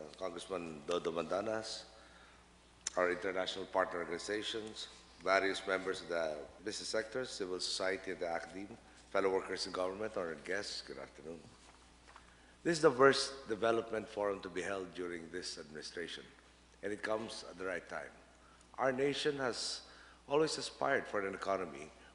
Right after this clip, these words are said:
where the growth powered by private enterprise is felt by a larger number of people. In the roughly eight months that I and my team have been in office, we have witnessed an upsurge of optimism in our economy.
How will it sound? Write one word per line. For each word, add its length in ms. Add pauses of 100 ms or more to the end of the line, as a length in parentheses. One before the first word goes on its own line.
where 160
the 80
growth 480
powered 320
by 80
private 460 (120)
enterprise 760
is 100
felt 380
by 100
a 60
larger 400
number 260
of 140
people. 260 (1040)
In 180
the 100
roughly 400
eight 240
months 280
that 180
I 260
and 140
my 120
team 320
have 140
been 140
in 100
office, 540
we 80
have 180
witnessed 540
an 100
upsurge 540
of 180
optimism 720
in 80
our 80
economy. 440